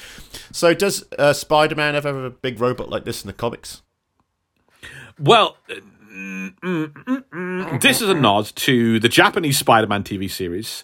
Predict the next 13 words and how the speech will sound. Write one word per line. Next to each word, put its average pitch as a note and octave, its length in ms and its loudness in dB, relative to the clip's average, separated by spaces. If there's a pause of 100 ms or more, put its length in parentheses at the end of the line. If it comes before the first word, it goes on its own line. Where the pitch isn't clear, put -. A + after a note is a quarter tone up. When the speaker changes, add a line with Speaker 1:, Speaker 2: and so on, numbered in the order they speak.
Speaker 2:
Mm. A#2 260 -4
Speaker 1:
of G2 80 -4
the G#2+ 60 0
nineteen A2+ 340 0
seventies B2 440 0
produced - 300 -6
by G2+ 80 -4
the F#2+ 80 -4
Toei D3+ 300 2
Company. D#2 440 -6 (360)
Um, F#2 800 0 (100)
in G#3+ 300 4
that, C#3 500 2